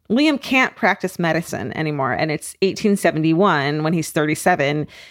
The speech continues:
so he decides to go to Europe to try to relax and to paint and to see the sights. Remember, he comes from a family of means, essentially, so he's able to do <laughs> this, that,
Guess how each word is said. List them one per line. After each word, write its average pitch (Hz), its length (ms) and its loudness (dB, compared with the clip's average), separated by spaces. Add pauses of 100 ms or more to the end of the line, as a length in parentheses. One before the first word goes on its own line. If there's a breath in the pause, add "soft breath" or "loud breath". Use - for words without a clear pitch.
(140 loud breath)
so - 140 -8
he 226 180 -2
decides 196 380 0
to - 80 2
go 147 140 0
to 151 240 0 (160)
Europe 185 520 2
to - 100 -8
try 170 200 0
to 151 80 0
relax 170 720 0
and 175 160 -2
to 180 80 -2
paint 156 640 -4
and 156 140 -4
to 160 40 -12
see 156 140 -4
the - 100 -4
sights. - 600 -6 (720 soft breath)
Remember, 202 320 2
he 196 120 0
comes 175 260 -2
from 180 140 0
a 170 40 0
family 156 380 0
of 143 160 -2
means, 185 580 2
essentially, 156 560 0
so - 180 -2
he's 165 220 -2
able 156 280 0
to 120 640 -2 (380)
do 127 360 2 (160)
<laughs> - 140 -14
this, - 420 -6 (140)
that, 151 420 -4